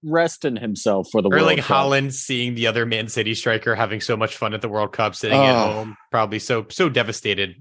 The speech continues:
Speaker 2: Erling Haaland getting paid
Speaker 1: He
Speaker 2: probably
Speaker 1: Yeah.
Speaker 2: five hundred thousand dollars a week.
Speaker 1: <laughs> To, to just, uh,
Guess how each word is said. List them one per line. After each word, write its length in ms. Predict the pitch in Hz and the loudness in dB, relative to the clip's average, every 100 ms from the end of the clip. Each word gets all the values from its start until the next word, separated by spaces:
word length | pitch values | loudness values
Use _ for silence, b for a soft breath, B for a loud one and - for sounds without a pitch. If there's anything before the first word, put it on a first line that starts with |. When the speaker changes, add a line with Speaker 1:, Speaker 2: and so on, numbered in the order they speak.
| - | -6
Speaker 2:
Erling 240 | 104 98 | -4 -2
Haaland 400 | 101 101 98 95 - | -2 -2 -2 -8 -10
getting 220 | 101 95 | -10 -6
paid 340 | 113 104 139 | -2 2 2
Speaker 1:
He 80 | 139 B B _ | 0 B B _
Speaker 2:
probably 280 | - 120 113 | -2 0 0
Speaker 1:
Yeah. 80 | 120 | 0
Speaker 2:
five 140 | 110 104 | 0 0
hundred 220 | 110 107 | -2 0
thousand 300 | 113 107 110 | 4 4 4
dollars 280 | 110 113 120 | 2 0 -2
a 40 | |
week. 340 | 104 104 - - _ B B B | -4 -4 -6 -14 _ B B B
Speaker 1:
<laughs> 200 | 220 - | -6 2
To, 220 | 160 135 | 4 4
to 280 | - 151 127 | 4 2 4
just, 400 | 117 143 123 - | 4 2 0 2
uh, 300 | 113 101 95 | 2 2 0